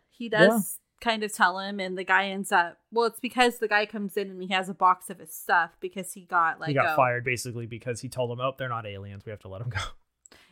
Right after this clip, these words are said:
Speaker 1: And apparently he's cried alien before.
Speaker 2: Yeah.
Speaker 1: <laughs> Um, but yeah, and we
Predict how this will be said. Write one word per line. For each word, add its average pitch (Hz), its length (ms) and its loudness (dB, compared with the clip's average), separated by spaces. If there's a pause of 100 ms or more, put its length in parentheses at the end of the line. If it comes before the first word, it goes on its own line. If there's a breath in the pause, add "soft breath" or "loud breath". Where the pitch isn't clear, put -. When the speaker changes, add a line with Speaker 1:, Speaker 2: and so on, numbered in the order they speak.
Speaker 1:
And 226 120 2
apparently 226 420 0
he's 208 300 -8
cried 202 360 4
alien 190 460 -10
before. 175 500 -10
Speaker 2:
Yeah. - 240 -4
Speaker 1:
<laughs> 311 640 4 (560 loud breath)
Um, 208 840 2 (680)
but 226 140 2
yeah, 247 320 4
and 208 280 -4
we 202 760 -12